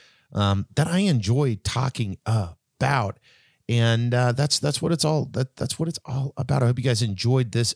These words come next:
episode, part two to the collecting, uh, you know, a little bit of help with your collectibles. And, uh, you know, who knows? Maybe we'll revisit this. There is some cool stuff, like I said, that I wanna go into detail with you at a later date.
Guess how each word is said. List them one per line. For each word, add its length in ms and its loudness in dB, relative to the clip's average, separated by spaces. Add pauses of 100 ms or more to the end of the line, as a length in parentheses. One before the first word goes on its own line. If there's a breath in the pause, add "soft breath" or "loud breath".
episode, 640 0
part 340 0
two 280 2
to 80 2
the 100 0
collecting, 600 0 (720 soft breath)
uh, 500 2
you 140 0
know, 280 0 (200)
a 40 -4
little 140 2
bit 120 0
of 80 -2
help 380 0
with 280 0
your 220 0
collectibles. 840 0 (600 soft breath)
And, 320 2
uh, 200 2
you 120 0
know, 160 2
who 140 2
knows? 260 0
Maybe 200 0
we'll 220 2
revisit 500 0
this. 240 0
There 160 2
is 100 2
some 140 -2
cool 260 0
stuff, 260 0
like 180 0
I 60 2
said, 320 0
that 120 2
I 60 2
wanna 220 0
go 180 0
into 140 0
detail 400 0
with 200 -2
you 80 2
at 60 2
a 60 0
later 280 0
date. 340 0